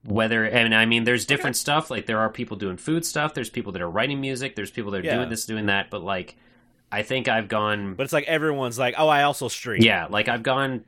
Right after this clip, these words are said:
Speaker 1: I've, I've just realized that streaming is not the creative outlet that I need. I need to actually create things that are co-,
Speaker 2: There you go.
Speaker 1: a hundred percent from my brain,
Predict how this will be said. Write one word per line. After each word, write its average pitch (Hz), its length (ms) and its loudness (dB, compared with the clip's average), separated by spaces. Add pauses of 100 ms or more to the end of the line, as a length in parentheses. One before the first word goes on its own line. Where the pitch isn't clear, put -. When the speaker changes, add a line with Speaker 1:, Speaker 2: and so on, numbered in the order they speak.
(120)
Speaker 1:
I've, 113 280 -2
I've 113 180 2
just 110 180 -6
realized 120 440 0
that 101 160 -4
streaming 120 440 -2
is 95 140 -6
not 101 240 -2
the 98 60 -8
creative 92 480 -6
outlet 82 300 -6
that 80 120 -6
I 78 100 -8
need. 78 380 -12
I 92 80 -12
need 90 220 -10
to - 120 -10
actually 90 320 -6
create 95 440 -8
things 92 300 -8
that 85 100 -8
are 80 60 -10
co-, - 160 -14
Speaker 2:
There - 100 -18
you - 0 -
go. - 20 -20
Speaker 1:
a 80 40 -20
hundred 98 220 -6
percent 95 380 -6
from 85 260 -8
my 107 200 -2
brain, 110 500 -2